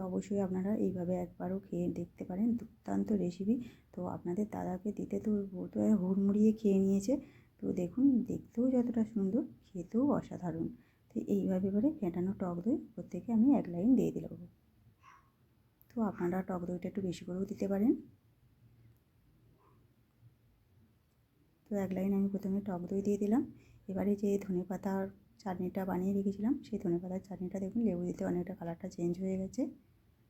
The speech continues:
সবুজ ভাবটাই কিন্তু চলে যাবে। তো দেখলেন তো বন্ধুরা, ফুলকপির তিন রকমের টেস্ট, আপনারা খেয়ে দেখতে পারেন। তো এখানে আমি দেখুন টমেটো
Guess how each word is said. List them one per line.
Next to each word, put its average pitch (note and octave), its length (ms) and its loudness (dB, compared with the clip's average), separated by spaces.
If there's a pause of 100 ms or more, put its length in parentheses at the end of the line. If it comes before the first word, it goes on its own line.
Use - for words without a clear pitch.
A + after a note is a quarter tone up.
(120)
সবুজ G3+ 280 2 (100)
ভাবটাই F3 360 0
কিন্তু G#3 220 2
চলে F3 300 0
যাবে। D#3+ 200 -4 (3750)
তো G#3 80 -6 (220)
দেখলেন G#3 300 4
তো A#3 100 -8
বন্ধুরা, A3+ 360 4 (200)
ফুলকপির G3 500 -2
তিন F#3+ 200 0
রকমের F#3+ 400 0
টেস্ট, G3+ 300 0
আপনারা F3 300 -2 (880)
খেয়ে F#3+ 260 -2
দেখতে F#3+ 320 -6
পারেন। G3+ 240 4 (280)
তো - 60 -12 (200)
এখানে G3+ 240 -2
আমি G3+ 140 4
দেখুন G3+ 260 2 (500)
টমেটো F3+ 320 -4